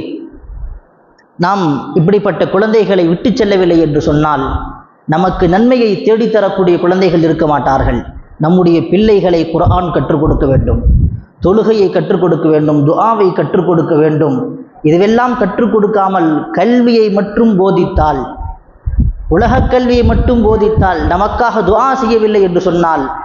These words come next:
அந்த கல்வி பயனற்ற கல்வியாக ஆகிவிடும். எனவே இந்த மூன்று அமலில் ஏதாவது ஒரு அமலை நாம் செய்ய-, செய்தாக வேண்டும். இப்படி செய்தால் இந்த மூன்று அமலும் நாம் மரணித்தால் கூட நம்முடைய மரணத்திற்கு பிறகு இந்த அமல்கள் தொடர்ந்து வந்து கொண்டே இருக்கும்.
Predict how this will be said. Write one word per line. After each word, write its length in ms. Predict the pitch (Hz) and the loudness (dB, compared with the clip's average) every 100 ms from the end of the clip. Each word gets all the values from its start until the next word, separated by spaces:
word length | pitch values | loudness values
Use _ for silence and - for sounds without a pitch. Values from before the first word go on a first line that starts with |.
| - | -6
அந்த 220 | - 160 170 | -4 0 0
கல்வி 320 | 185 196 226 220 | 0 0 2 0
பயனற்ற 480 | 170 190 226 190 202 | 0 0 0 0 -2
கல்வியாக 520 | 185 190 190 180 165 | 0 0 2 0 0
ஆகிவிடும். 440 | 170 170 156 151 139 - - | 0 0 0 0 -2 -6 -6
எனவே 240 | - 208 247 | 0 2 2
இந்த 180 | 226 208 | 2 0
மூன்று 440 | 196 254 262 226 220 | 2 2 2 2 0
அமலில் 500 | 196 220 226 269 262 | 0 0 0 0 2
ஏதாவது 600 | 185 202 202 226 220 202 | 2 2 2 0 0 0
ஒரு 120 | 190 | 0
அமலை 420 | 175 170 190 190 175 | 0 0 0 0 0
நாம் 180 | 160 | 0
செய்ய-, 320 | 156 170 175 165 170 175 - - | 0 2 0 -2 -4 -4 -4 -2
செய்தாக 440 | - 220 214 170 | 0 2 0 0
வேண்டும். 380 | 151 135 - - - - - | -2 0 0 0 0 -2 0
இப்படி 320 | 165 208 190 | 0 0 0
செய்தால் 520 | 180 190 226 202 180 143 - - - | 2 2 2 2 0 -2 -6 -10 -8
இந்த 200 | 156 165 | -2 0
மூன்று 380 | 175 247 262 233 | 2 2 2 2
அமலும் 600 | 202 220 226 240 220 - | 0 0 0 0 0 -2
நாம் 340 | 156 185 214 | -2 -2 -2
மரணித்தால் 600 | 202 226 233 185 202 190 175 | -2 0 -2 -2 -2 -2 0
கூட 180 | 175 170 147 127 - - - | 0 2 0 -4 -12 -10 -2
நம்முடைய 400 | 180 202 190 175 | 0 2 2 2
மரணத்திற்கு 680 | 190 240 254 247 208 208 | 0 0 -2 -2 -2 -2
பிறகு 340 | 202 202 208 233 | 0 2 2 2
இந்த 200 | 214 175 | 0 0
அமல்கள் 520 | 165 214 202 185 170 | 0 -2 0 0 0
தொடர்ந்து 320 | 175 202 208 | -2 0 0
வந்து 220 | 185 185 | 0 0
கொண்டே 240 | 170 165 165 | 0 0 0
இருக்கும். 380 | 147 - 233 | 0 -2 -6